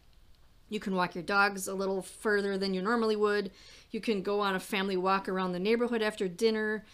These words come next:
You can walk to run errands if it's close enough to your house instead of driving. So those are some easy ways to get walking in.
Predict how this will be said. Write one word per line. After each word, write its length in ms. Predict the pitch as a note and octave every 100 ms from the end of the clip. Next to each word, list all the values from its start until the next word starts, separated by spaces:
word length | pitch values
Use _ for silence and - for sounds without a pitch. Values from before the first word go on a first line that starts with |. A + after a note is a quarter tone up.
| - - -
You 140 | G#3+
can 280 | G3 A3 F#3
walk 320 | F#3 G3 G3
to 140 | - G3+
run 220 | F#3 F3+
errands 420 | A3+ C4 B3 A#3+
if 160 | A3+ -
it's 100 | F#3+
close 400 | - A#3+ A3+ A#3
enough 180 | G3+ G3
to 140 | -
your 100 | F#3+
house 440 | G3 B3+ A#3+ C4 -
instead 300 | G3+ - F#3
of 120 | F3+
driving. 680 | G3+ G#3+ G#3+ G#3+ G#3+ A3 A3 - - - - - - -
So 420 | - - A3+ G#3+
those 240 | A3 G3+
are 60 | G#3+
some 260 | G3+ A3 F#3+
easy 260 | G3 G3
ways 240 | F3+ F3+ F3+
to 120 | -
get 180 | F#3+ -
walking 360 | F#3 F3+ F3+
in. 400 | F3+ F#3 F3 F3+